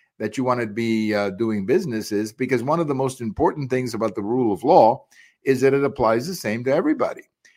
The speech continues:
But if you're gonna co-, invent a definition of fraud and say, "No fraud was committed, there were no victims, but nevertheless,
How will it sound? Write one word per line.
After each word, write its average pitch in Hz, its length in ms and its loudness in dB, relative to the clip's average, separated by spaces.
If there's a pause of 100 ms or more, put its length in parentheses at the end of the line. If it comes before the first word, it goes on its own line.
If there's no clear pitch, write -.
(260)
But 131 180 6
if 127 180 4
you're 160 200 6
gonna 262 200 -2
co-, 160 280 0
invent 131 720 -2
a 127 120 0
definition 156 640 -4
of 98 120 -10
fraud 175 400 4
and 110 160 0
say, 123 260 2
"No 202 260 0
fraud 202 360 4
was 160 180 -6
committed, 139 520 -4
there 123 120 2
were 131 100 2
no 190 180 2
victims, 180 540 0
but 110 180 -6
nevertheless, 156 680 -4